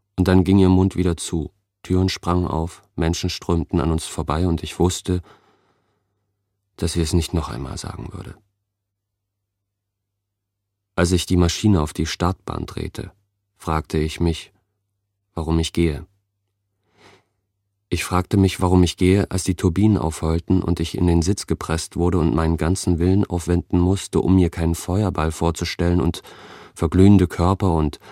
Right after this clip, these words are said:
Bergungstrupps, die in schwarze Gesichter ohne Nasen mit freiliegenden schwarzen Zähnen blicken,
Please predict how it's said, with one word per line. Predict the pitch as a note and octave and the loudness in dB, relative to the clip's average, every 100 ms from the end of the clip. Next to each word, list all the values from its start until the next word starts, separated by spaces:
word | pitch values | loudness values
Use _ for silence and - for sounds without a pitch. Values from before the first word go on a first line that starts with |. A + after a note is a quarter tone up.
| - _ _ | -20 _ _
Bergungstrupps, | D#2+ F2+ G2 F2+ - - - F2 - | 0 2 4 2 0 -4 -2 -2 -4
die | - E2 | -2 -2
in | C#2+ D2 | 0 -4
schwarze | - D2+ D2+ E2 - | -6 -4 -4 -4 -4
Gesichter | E2+ C#2+ F2 - - D2 | -4 0 -2 -2 -4 -2
ohne | D#2 D2 | 0 -2
Nasen | D2+ D#2+ D#2+ E2 | -2 -2 -2 -2
mit | D2+ | -4
freiliegenden | - - D2 D2 D#2 D2+ D#2 D2 | -8 -6 -4 -2 -4 -4 -4 -4
schwarzen | - D2+ C#2+ - C#2+ | -6 -8 -8 -8 -8
Zähnen | - D#2 E2+ | -4 -2 -2
blicken, | D#2+ D#2+ - | -2 -4 -4